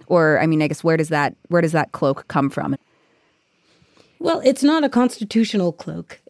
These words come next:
Speaker 2: Uh, as, uh, the judge in the D C case ruled just this last week, on Friday of last week, the Trump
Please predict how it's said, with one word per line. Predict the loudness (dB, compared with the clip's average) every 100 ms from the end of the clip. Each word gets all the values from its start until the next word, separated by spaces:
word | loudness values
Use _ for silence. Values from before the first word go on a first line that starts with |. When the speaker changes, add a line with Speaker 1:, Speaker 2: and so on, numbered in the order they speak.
| 0
Speaker 2:
Uh, | 2 2 0 0
as, | 0 0 0
uh, | -2 0 -2 -6 -2
the | 0
judge | 2 2 2
in | 0
the |
D | 0 0
C | -2
case | -2 0 -2 -2
ruled | 0 0 0
just | -4 -6 -6
this | -4 -4 -8 -12 -4
last | 0 0 0
week, | 0 0 -2
on | -4
Friday | -2 -2 0 0
of | -2 -2
last | -2 -2 0
week, | 0 0 -6 -20 -20 -20 -20 _ _ _ -16
the | -2 0
Trump | -2 -2 2 2 0